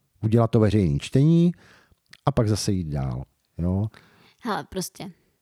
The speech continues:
Speaker 2: ty musíš založit tu platformu, jo, a pak a v-, na to navážeš nějakýma,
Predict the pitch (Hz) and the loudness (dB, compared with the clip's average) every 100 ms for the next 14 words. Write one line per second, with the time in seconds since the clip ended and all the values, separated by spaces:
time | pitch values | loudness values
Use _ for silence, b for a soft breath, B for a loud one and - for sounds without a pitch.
0 | _ _ _ _ _ - 277 320 294 269 | _ _ _ _ _ -8 -4 -2 -4 -4
1 | 254 233 233 226 196 - 151 - - 170 | -2 -2 -2 -4 -6 -6 -8 -10 -12 -10
2 | 160 180 262 233 175 208 247 _ B B | -6 -4 -2 -2 -4 -6 -10 _ B B
3 | B _ 214 - - - - 214 196 - | B _ -8 -4 -4 -6 -10 -10 -10 -18
4 | _ - 185 - _ _ - 208 226 233 | _ -10 -10 -10 _ _ -4 -4 -2 -2
5 | 196 196 196 202 220 233 226 202 196 - | 0 0 0 0 -4 -4 -2 -2 -4 -6
6 | 220 220 220 214 | -4 -2 -2 -2